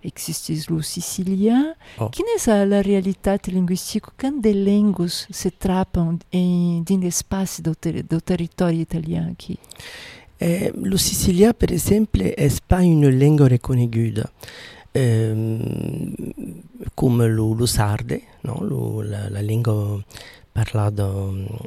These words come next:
Speaker 2: in Sardegna, lo friulan, lo furlan, che è la lingua ufficiale parlata in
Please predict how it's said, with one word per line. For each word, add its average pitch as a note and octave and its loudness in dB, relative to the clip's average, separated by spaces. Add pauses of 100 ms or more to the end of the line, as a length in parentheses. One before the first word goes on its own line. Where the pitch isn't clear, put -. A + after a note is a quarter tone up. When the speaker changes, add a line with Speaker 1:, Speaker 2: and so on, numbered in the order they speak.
Speaker 2:
in A2+ 0
Sardegna, A2 0 (520)
lo A2+ -4
friulan, A2+ 0
lo A#2+ -2
furlan, A2 -2 (200)
che - -10
è - -4
la A2 -4
lingua A2 0
ufficiale A2 -4 (400)
parlata G2+ -6 (420)
in A2+ -2